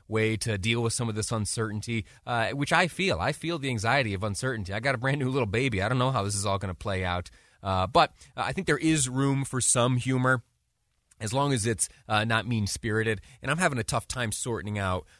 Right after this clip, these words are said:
whether or not Matt Gaetz', uh, behavior on the floor of the House, wearing a gas mask as he voted for that aid package,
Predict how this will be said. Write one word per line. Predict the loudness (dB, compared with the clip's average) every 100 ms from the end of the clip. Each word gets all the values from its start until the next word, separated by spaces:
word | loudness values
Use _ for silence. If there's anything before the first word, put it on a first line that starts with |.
| _
whether | 0 2 2 0
or |
not | 0 0 0
Matt | 0 0 0
Gaetz', | -2 0 -2 -6 -10 _
uh, | -4 -2
behavior | -2 -4 -4 -2 -2
on | -2
the | -4
floor | -4 0 2 2 2
of | -2 -2
the |
House, | -4 -2 0 0 0
wearing | -2 -2
a |
gas | 0 2 2 0
mask | -2 -4 -4 -8 -10
as | -10 -8
he | -6
voted | -2 0 0 -2
for | -4 -2
that | -2
aid | -2 -4
package, | -2 -2 -2 -6 -10